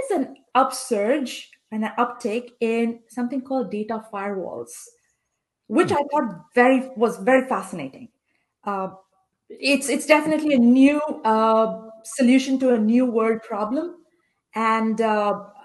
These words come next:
Speaker 1: that, that, I think there's tremendous scope for that as well.
Speaker 2: Hmm. Uh, y-, you mentioned the word hallucinate, and you were telling me a story before we got on here a little bit about, like, some of the things that y-,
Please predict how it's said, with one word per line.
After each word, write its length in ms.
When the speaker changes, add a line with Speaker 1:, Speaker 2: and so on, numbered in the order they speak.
Speaker 1:
that, 260
that, 340
I 80
think 200
there's 180
tremendous 420
scope 300
for 200
that 380
as 200
well. 160
Speaker 2:
Hmm. 160
Uh, 260
y-, 200
you 320
mentioned 340
the 300
word 200
hallucinate, 720
and 240
you 120
were 80
telling 280
me 100
a 40
story 400
before 300
we 100
got 200
on 200
here 260
a 120
little 240
bit 160
about, 300
like, 160
some 180
of 60
the 100
things 400
that 120
y-, 180